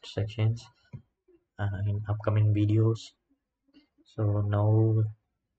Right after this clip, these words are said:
let's try out this average function here. So which will give the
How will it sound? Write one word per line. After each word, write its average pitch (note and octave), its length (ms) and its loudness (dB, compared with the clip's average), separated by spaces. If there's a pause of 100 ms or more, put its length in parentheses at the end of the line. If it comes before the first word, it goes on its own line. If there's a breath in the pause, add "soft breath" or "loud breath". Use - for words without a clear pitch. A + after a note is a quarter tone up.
(220)
let's A2+ 340 -2
try G#2+ 300 2
out A2 280 2
this A2 200 2 (960)
average G#2 640 0
function F#2+ 380 -6 (300)
here. G2 240 -4 (880)
So G#2 340 0
which G#2+ 180 0
will A2 120 2
give A2 300 2
the A2+ 320 2